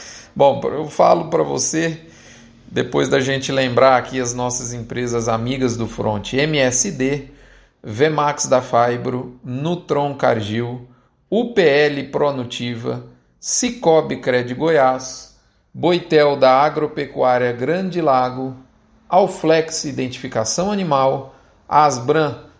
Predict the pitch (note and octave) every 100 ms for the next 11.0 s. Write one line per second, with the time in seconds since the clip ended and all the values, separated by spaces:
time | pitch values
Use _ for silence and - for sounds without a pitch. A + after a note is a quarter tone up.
0 | _ A#2 B2+ C3+ D3+ - D3 - B2 -
1 | D3 D3 D3 - C3+ C3 A#2+ A#2+ - D3
2 | D3+ C#3 B2+ A#2 D#3 F3+ B2+ C3+ D3 D3+
3 | - _ _ - C3+ D3+ C#3+ C#3+ D3+ D3+
4 | D#3+ C3 C3+ C3+ D3 - D#3 - D3 C#3
5 | - G3 - D#3 D#3 D#3 - D#3+ D3+ -
6 | B2+ G#2+ G2+ - - - _ _ - -
7 | - F3 F3+ - F#3+ F#3 - B2+ B2+ D#3
8 | D#3+ E3 D#3+ D#3 C3+ B2 D3 B2+ - B2+
9 | B2+ C3+ B2 A#2 A#2+ - A#2 A#2 - -
10 | _ _ - G#2+ A2+ A2 A2 - G#2+ G#2+